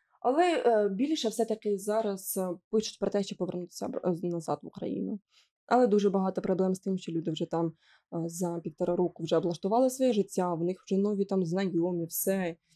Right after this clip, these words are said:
Тому це також є великою проблемою.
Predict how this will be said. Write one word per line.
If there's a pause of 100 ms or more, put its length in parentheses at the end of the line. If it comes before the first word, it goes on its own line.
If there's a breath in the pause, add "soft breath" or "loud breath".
(320)
Тому
це
також
є
великою
проблемою.